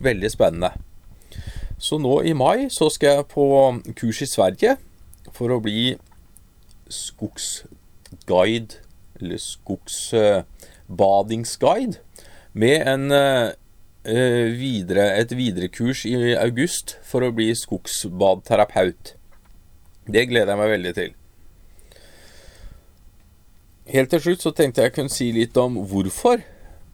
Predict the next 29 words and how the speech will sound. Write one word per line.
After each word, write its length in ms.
jeg 200
vil 220
gjøre 240
dette 180
med 540
podcast. 600
Det 140
har 100
jo 140
allerede 400
sagt 320
litt 160
om 180
at 160
jeg 300
ønsker 240
å 140
dele 520
i 380
flere 240
kanaler, 600
og 480
dessuten 560
så 320
oppfatter 480
jeg 80
meg 140
ikke 180
selv 320